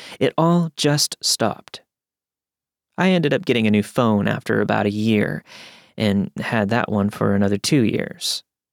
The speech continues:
I dug out my old phone when I was around eighteen or nineteen after the aforementioned dog had passed away. I had some old pictures and videos of her on that phone, and I wanted to transfer them over to my P C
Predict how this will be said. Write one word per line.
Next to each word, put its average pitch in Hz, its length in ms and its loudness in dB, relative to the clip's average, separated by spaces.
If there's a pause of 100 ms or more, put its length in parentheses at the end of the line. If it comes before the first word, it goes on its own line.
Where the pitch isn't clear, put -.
(240)
I 113 100 0
dug 107 200 2
out 107 160 0
my 104 140 2
old 147 300 2
phone 110 360 2
when 104 100 2
I 101 80 2
was 104 140 -2
around 104 320 0
eighteen 120 380 -2
or 107 80 2
nineteen 110 720 -2
after 117 360 -4
the 113 160 -2
aforementioned 107 840 0 (100)
dog 113 400 -2 (220)
had 110 160 -6
passed - 360 -2
away. 120 460 -2 (960)
I 135 80 0
had 170 220 2
some 170 180 2
old 143 280 0
pictures 110 560 0
and 107 200 2
videos 110 640 2
of 104 140 -2
her - 300 -2 (320)
on 147 140 0
that 135 180 0
phone, 143 340 0
and 110 120 2
I 107 60 2
wanted 135 420 0
to - 80 -6
transfer 147 560 -2
them 175 220 -2
over 127 200 -2
to 120 80 0
my 113 240 0
P 135 200 -4
C - 460 -2